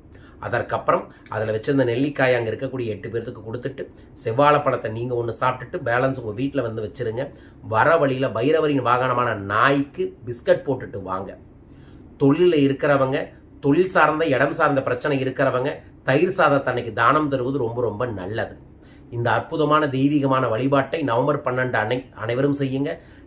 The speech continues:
நம்மளோட குபேர பீடத்துல உங்க சார்பாக நான் பூசணி விளக்கு போட்டு பைரவர் காசை பிரசாதமா உங்க வீட்டுக்கு அனுப்புறேன். உங்க சார்பாக பூசணி விளக்கு போடணும், உங்களுக்காக பிரார்த்தனை செய்யணும்னு நினைக்கிறவங்க கீழே இருக்கக்கூடிய தொலைபேசி எண்கள்ல உங்க பேரை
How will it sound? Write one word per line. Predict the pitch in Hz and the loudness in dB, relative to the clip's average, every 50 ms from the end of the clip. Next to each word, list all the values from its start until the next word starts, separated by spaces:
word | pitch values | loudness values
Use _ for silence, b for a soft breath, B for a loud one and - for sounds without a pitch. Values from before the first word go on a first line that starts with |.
| B | B
நம்மளோட | 135 147 165 190 208 202 190 170 | 2 4 4 6 6 4 4 2
குபேர | 143 160 175 196 220 214 208 | 2 2 2 4 4 4 4
பீடத்துல | 180 170 165 160 143 - - 147 143 131 127 - - - | 2 2 2 2 0 0 -2 0 0 0 0 -4 -10 -12
உங்க | 135 127 135 156 160 175 | -8 -4 -2 2 2 2
சார்பாக | 165 - 175 160 160 160 156 156 151 151 165 | 4 4 4 4 4 6 4 4 4 4 2
நான் | 143 135 135 131 127 - | 2 4 2 2 2 -2
பூசணி | 151 165 160 180 180 147 | -6 -6 -4 -2 0 0
விளக்கு | 139 139 143 139 - 135 | 2 0 0 -2 -4 -8
போட்டு | - - 143 139 - - 95 - B B B B B B B 113 | -4 -2 -2 -2 -2 -6 -10 -12 B B B B B B B 2
பைரவர் | 127 147 170 190 202 190 180 151 | 4 6 6 8 6 6 4 4
காசை | - - 143 147 147 - 170 | 4 2 4 4 4 2 0
பிரசாதமா | - 127 131 127 156 151 147 151 | 0 0 0 2 2 2 2 2
உங்க | 151 143 131 120 | 2 0 0 0
வீட்டுக்கு | 120 139 143 143 143 139 | 0 -2 -2 -2 -4 -4
அனுப்புறேன். | 127 120 127 127 - 147 165 180 - B B B B B B - | -2 -4 -2 -2 0 -2 -2 -2 -6 B B B B B B -8
உங்க | 113 131 160 165 170 160 | -4 -2 2 4 4 4
சார்பாக | 165 - 156 156 170 - 165 160 156 160 | 4 6 6 6 6 6 4 4 2 2
பூசணி | 185 - - 156 175 175 180 175 | -2 -6 -6 -8 -8 -4 -4 -2
விளக்கு | 151 147 147 139 135 | 0 0 0 -2 -4
போடணும், | 120 - 131 131 139 139 139 165 196 196 B B B B - | -6 -4 0 0 2 2 2 0 -2 -4 B B B B -10
உங்களுக்காக | 127 127 131 135 127 123 143 147 147 160 151 | -6 -2 0 0 0 2 2 2 2 2 2
பிரார்த்தனை | - 143 131 139 156 151 - 170 151 - | 4 4 6 6 6 4 2 -2 -2 -2
செய்யணும்னு | - 139 139 143 143 135 | 0 0 0 2 2 2
நினைக்கிறவங்க | 127 135 135 - 143 131 131 135 160 190 - B B B B - - | 0 0 0 0 -2 -2 -2 -2 -4 -6 -8 B B B B -12 -4
கீழே | - 185 190 196 | 0 0 2 0
இருக்கக்கூடிய | - - 139 - 156 139 131 | 0 -4 -8 -4 -2 -2 0
தொலைபேசி | - 131 139 160 180 170 175 175 156 139 - 147 127 | 0 0 0 0 0 0 -2 -2 -2 -2 -2 -2 -2
எண்கள்ல | 123 123 123 123 127 139 131 110 98 - - | -2 -2 -2 -2 -2 -2 -2 -4 -4 -10 -10
உங்க | 117 120 131 139 135 123 | -6 -4 -2 0 0 -2
பேரை | 123 - - 139 135 131 147 | -2 -2 -2 0 2 2 0